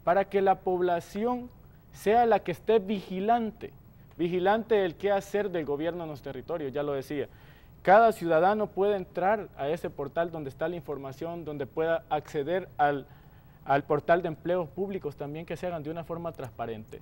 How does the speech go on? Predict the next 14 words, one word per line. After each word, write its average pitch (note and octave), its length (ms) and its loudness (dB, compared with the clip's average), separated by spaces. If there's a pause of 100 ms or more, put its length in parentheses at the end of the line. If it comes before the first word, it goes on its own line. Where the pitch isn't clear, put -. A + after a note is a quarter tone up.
Entonces D3+ 360 -6
nosotros F3+ 440 -4
queremos F3+ 400 -4 (280)
hacer E3+ 280 -4
un F#3 80 -6
gobierno E3+ 340 -2
transparente, F3 680 -2
pero G3+ 460 0
que - 80 -6
el D#3 100 0
pueblo F#3+ 420 0
sea F#3 220 -2
el F#3 120 0
vigilante E3 920 -2